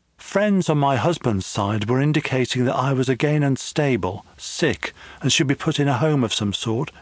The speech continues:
in order to get better. I was almost an embarrassment. Far from being the ravings of a madwoman,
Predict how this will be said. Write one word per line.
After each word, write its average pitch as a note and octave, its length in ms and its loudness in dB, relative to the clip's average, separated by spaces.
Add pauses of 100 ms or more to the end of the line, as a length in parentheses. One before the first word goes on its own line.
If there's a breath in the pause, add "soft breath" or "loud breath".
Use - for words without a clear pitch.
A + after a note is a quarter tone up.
in C#3 120 0
order B2+ 200 2
to - 120 -4
get C3 240 -2
better. A2+ 400 -4 (600)
I F3 80 0
was F#3 160 0
almost C#3+ 440 2
an D3 80 2
embarrassment. A#2+ 1000 -2 (1080)
Far A3+ 300 0
from D3+ 220 2
being C#3 180 4
the A2+ 100 4
ravings A#2 460 2
of G2 80 2
a F#2+ 80 2
madwoman, G2 600 -2